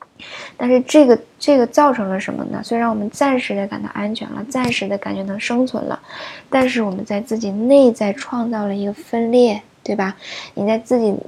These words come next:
内在创造了一个分裂，而这两个部分之间的距离，啊，是不是有存在一个空间，存在一个距离？啊，这个距离，啊，就造成了你内在的一个空洞。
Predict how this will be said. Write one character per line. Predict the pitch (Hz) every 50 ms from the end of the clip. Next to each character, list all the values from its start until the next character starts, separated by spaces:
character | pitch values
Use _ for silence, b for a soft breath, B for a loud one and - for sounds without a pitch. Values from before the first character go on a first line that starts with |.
| - 220
内 | 240 269 262 254 240
在 | 233 214 202
创 | 208 - - 226 226
造 | 220 214 208
了 | 214
一 | 214 214
个 | 220
分 | 214 - - - 226 226
裂， | 233 226
而 | - 208 214
这 | 240 254 254 247
两 | 233 208 190 190
个 | 196 202 220
部 | - - - 294 294 285
分 | 262 - 208 208 220
之 | - 214 214
间 | 233 233 233 240
的 | 233 214 208
距 | - - - 311 311 302 254
离， | 247 202 190 190 196 196 196 B B B B B B B B B B B B B B B B _ _ _ _ _ _ _ _ -
啊， | -
是 | - 247 226
不 | 226
是 | 220
有 | 214 202
存 | 208 - 202 196 208
在 | 226 226 220
一 | 214 220
个 | 214
空 | - - - - 233 233 233
间， | 233 233 226 226
存 | 247 - 208 220
在 | 220 220
一 | 220 220
个 | 226 226
距 | 226 - - 277 269 262 233
离？ | 226 196 185 185 185 202 208 B B B B B B B B
啊， | - - - -
这 | - 240 240
个 | 240 233
距 | 240 - - 269 277 262 226
离， | 202 196 190 196 202 - B B B B B B -
啊， | - - - - _ _ -
就 | - 214
造 | 214 - - 269 262 247 226
成 | 233 208 196
了 | 196 196
你 | 196 190
内 | 185 190 202 214 240 247 240 226
在 | 220 208 196
的 | 196
一 | 202 190
个 | 202 208 214 -
空 | - - - - 240 240 240 240
洞。 | 247 254 233 196 214